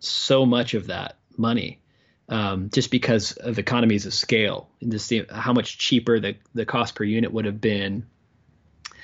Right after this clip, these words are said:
And so my, the most difficult thing for me to do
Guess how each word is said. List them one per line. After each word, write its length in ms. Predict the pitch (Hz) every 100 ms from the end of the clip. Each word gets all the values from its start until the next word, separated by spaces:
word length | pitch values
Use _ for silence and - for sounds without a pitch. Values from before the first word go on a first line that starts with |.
| - - _ -
And 160 | 123
so 500 | 113 131 120 117 - - _ _ _ _ _ _ _ -
my, 560 | 120 127 147 170 190 - _ _
the 220 | - 120 131
most 380 | 147 160 123
difficult 540 | - 151 214 - 160 -
thing 340 | - 147 147
for 160 | 139 120
me 180 | 127 123
to 100 | 110
do 540 | 107 135 113 101 117